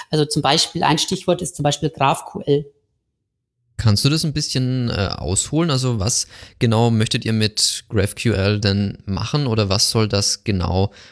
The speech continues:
Speaker 2: bewerkstelligen? Was ist da der neue hotte Shit?
Speaker 1: Mhm. Ähm, ähm, ich, äh, versuche am besten diesbezüglich die Problematik zu beschreiben.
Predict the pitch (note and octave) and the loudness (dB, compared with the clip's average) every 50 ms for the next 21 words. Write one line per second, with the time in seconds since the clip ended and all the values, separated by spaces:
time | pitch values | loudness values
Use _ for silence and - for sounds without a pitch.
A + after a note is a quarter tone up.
0 | - - - G#2 F#2 F#2 E2+ F#2 - - - - B2 B2+ C3+ C3+ C3+ C#3 C#3 C#3 | -12 -4 -2 0 2 2 2 2 2 2 2 2 2 2 2 2 2 0 0 0
1 | C#3 C3 B2+ - - - - - - - - G2 G2+ G#2 G#2+ - A#2+ A2+ - G#2 | 0 -2 -4 -6 -8 -10 -10 -10 -8 -6 -4 -2 0 2 2 2 0 0 0 2
2 | G2 G2 F#2+ F#2+ G2 F#2 F#2 F#2+ F#2+ F#2+ F#2 F#2 G2+ A2 - _ _ _ _ _ | 2 2 2 2 2 2 2 2 2 2 2 0 0 -2 -6 _ _ _ _ _
3 | _ - G#2+ G2+ - - G2+ - - - G#2+ - - - - _ _ - _ _ | _ -2 0 0 0 0 -2 -2 -2 -2 -2 -4 -6 -10 -12 _ _ -20 _ _
4 | _ _ _ _ _ _ _ _ _ _ _ - - - - - - - _ _ | _ _ _ _ _ _ _ _ _ _ _ -6 -6 -6 -6 -8 -14 -20 _ _
5 | _ _ _ _ - - - - - - - F3 D3+ C#3 F#3 C4+ - - - - | _ _ _ _ -4 -2 -2 -2 -4 0 2 4 4 4 2 0 -2 -4 -6 -6
6 | - - - - _ - F3+ F3+ E3+ E3 E3 E3+ - - - - - - - - | -6 -6 -8 -6 _ 2 4 4 4 4 4 2 0 -2 -8 -14 -20 -20 -20 -20
7 | _ _ _ _ - - - - - - - F#3+ F#3+ F3+ F3+ F#3 F#3 F#3 F#3 F3+ | _ _ _ _ -10 -8 -6 -4 -2 -2 0 0 0 0 0 0 0 0 0 0
8 | F#3 F#3 F#3+ G#3 A#3+ D4 D4+ C#4 C4 F#3 - - - - - F#3 - - G3 E3+ | 0 0 -2 -2 -2 -2 -2 0 0 0 0 0 2 2 2 2 2 0 0 0
9 | A3+ A#3 - C4 F#3 E3 G3+ G#3+ - - B3+ A3+ F#3 G#3+ G#3+ - - A3 G3+ - | 0 0 -2 -2 0 0 0 0 0 2 0 0 0 0 -4 -4 -4 -4 -4 -4
10 | - G3+ F#3+ - G3+ F#3+ - - - - F3 D#3+ F#3 F3 F3 E3+ E3+ E3 D#3+ - | -4 -4 -2 -2 -2 -2 -2 -2 -2 -2 -2 -2 -2 -2 0 0 0 0 0 0
11 | - G#3 - - - F3 - - D#3 D3 C#3 D3 F#3+ - D4+ - - - - A#3 | 0 0 0 0 0 0 2 4 4 4 4 2 0 0 -4 -6 -4 -4 -4 -2
12 | B3 A#3 - - - F#3 F3 F#3+ G3+ C#4+ - | 0 0 -2 0 0 0 2 2 2 0 -2